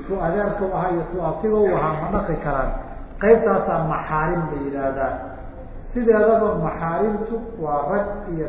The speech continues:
dumar inay isguursadaan aynan ansaxaynin weeye. Imaa dhalasho ama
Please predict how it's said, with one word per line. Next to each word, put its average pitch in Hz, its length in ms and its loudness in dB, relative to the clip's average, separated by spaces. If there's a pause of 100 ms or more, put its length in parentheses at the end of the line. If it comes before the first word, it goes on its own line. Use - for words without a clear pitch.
dumar 143 380 2 (800)
inay 208 360 8
isguursadaan 165 1200 0 (680)
aynan 175 480 0 (120)
ansaxaynin 156 1000 0
weeye. 131 400 -4 (640)
Imaa 226 580 4
dhalasho 160 560 0 (640)
ama 170 260 -2